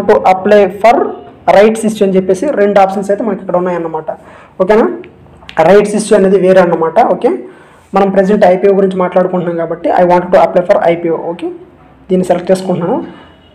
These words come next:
ప్రాసెస్ అనేది ఒకేలా ఉంటుందన్నమాట. ఓకే, రైట్స్ ఇష్యూ, ఐపీఓ రెండింటికి ఒకేలా ఉంటుందన్నమాట అప్లై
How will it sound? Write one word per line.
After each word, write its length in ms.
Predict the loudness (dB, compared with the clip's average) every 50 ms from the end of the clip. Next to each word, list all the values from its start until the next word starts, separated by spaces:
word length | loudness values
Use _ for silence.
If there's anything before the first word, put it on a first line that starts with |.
| _ _ 0
ప్రాసెస్ 360 | 2 2 2 2 0 0 2
అనేది 200 | 2 4 4 4 4
ఒకేలా 240 | 4 4 4 4 4 4 2
ఉంటుందన్నమాట. 540 | 0 -4 -6 -6 -6 -6 -6 -6 -6 -6 -6 -6 -6 -8 -12 -16 -20 -20 -20 _ -14 -10
ఓకే, 220 | -4 0 0 2
రైట్స్ 340 | 2 2 0 -2 -4 -6 -10
ఇష్యూ, 480 | -10 -8 -6 -4 -2 -2 -2 -4 -8 -12 -16 -18 -8 -4 -2
ఐపీఓ 280 | -2 0 2 2 4 4
రెండింటికి 500 | 2 2 0 0 -2 -2 0 2 2 2
ఒకేలా 240 | 2 4 4 4 4 4
ఉంటుందన్నమాట 480 | 2 -2 -4 -4 -4 -4 -4 -4 -2 -2
అప్లై 260 | -2 -2 0 -2 -4